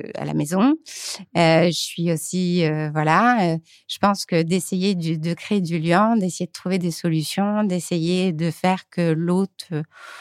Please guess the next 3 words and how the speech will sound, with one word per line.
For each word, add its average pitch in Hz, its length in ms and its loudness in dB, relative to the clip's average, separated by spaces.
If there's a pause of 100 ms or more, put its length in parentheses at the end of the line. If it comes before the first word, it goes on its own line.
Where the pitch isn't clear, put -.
(260)
s'épanouisse, 202 880 4
euh, 170 600 4 (560)
euh, 64 560 -2